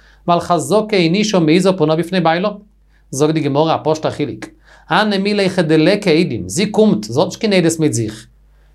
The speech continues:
דער קומעסאי לא, אז איז ער מגורשת. דען מוז ער נאר מעיזה. אבער לכא דאיכא עדים, צוויי זאגן דאך, אז ער מגורשת. דער קומעסאי לא, מעיזה און מעיזה. פון דער פאר האבן מיר מער,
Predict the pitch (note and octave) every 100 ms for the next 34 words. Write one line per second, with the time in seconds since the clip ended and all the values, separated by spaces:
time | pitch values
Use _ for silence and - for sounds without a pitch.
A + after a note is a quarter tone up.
0 | _ - B2+ E3 D#3 D3 E3 D3+ C#3+ C#3
1 | B2+ A#2+ C#3+ C#3+ C3+ C3+ B2 B2+ A#2+ A2
2 | F#2+ - A2+ G#3 G#3 C3+ B2 D#3 D#3+ E3+
3 | F#3+ A#2 - - - D#3 C3+ D#3 G#3+ F#3+
4 | C#3+ - F3 D#3+ D3+ F3+ B3 F#3+ A3 A3
5 | G#3 F3+ F3 E3 D3+ G#3+ G#3+ G2+ - -
6 | _ _ E3+ E3+ E3 D#3+ D#3 G#3 E3+ C#3+
7 | C#3 _ - F3+ D#3+ A3 G#3 D4+ F#3+ A3+
8 | F#3+ A2+ - _ - C#3 A#2+ B2 D#3+ D#3+
9 | F3 F#3+ G#3 B3 A3 G3+